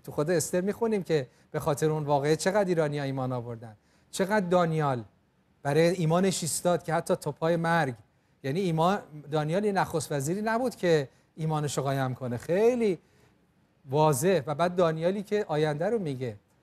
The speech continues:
و تازه این کلمه مجوسی، کلمه، کلمه فارسیه، مغان، یعنی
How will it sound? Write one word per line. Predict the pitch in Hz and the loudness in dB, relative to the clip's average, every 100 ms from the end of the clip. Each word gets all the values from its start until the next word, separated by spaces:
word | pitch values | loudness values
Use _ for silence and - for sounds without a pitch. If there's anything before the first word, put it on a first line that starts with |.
| _ _ | _ _
و | 151 | -8
تازه | 143 151 170 | -2 0 0
این | 208 202 | -4 0
کلمه | 190 160 170 | 0 0 -2
مجوسی، | 160 151 143 - - 220 214 _ _ _ | 0 -2 -2 -4 -4 -4 -6 _ _ _
کلمه، | 147 147 151 180 190 190 202 _ _ _ _ _ - | -4 -2 -2 -2 -2 -4 -8 _ _ _ _ _ -6
کلمه | 135 143 180 | -2 -2 0
فارسیه، | 190 143 - 202 160 | 2 2 0 0 0
مغان، | 123 139 139 139 113 - _ _ _ _ _ _ _ _ _ _ _ _ _ _ _ _ | 0 0 2 2 -2 -10 _ _ _ _ _ _ _ _ _ _ _ _ _ _ _ _
یعنی | 135 135 160 170 | -6 -2 -2 -4